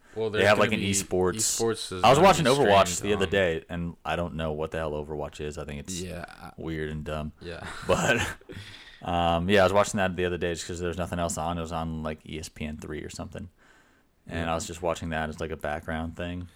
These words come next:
Speaker 2: And I was like,
Speaker 1: Yeah.
Speaker 2: "Good call, E S P N. You should probably do that."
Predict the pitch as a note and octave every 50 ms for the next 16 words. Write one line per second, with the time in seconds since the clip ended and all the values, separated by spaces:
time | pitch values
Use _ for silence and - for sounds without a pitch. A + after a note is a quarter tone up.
0 | _ - - B2+ - - - - - E2+ E2 E2 - _ _ _ _ _ _ _
1 | _ - - - - F#2 - - - - - F#2+ F#2 - A2+ B2 C#3+ D3+ B2+ G#2+
2 | G2 - - G#2+ G2+ G#2 G#2+ G#2 F#2+ - - G#2 G#2 G2 G2+ F#2+ F#2 E2 D#2 D2+
3 | D2+ C#2 -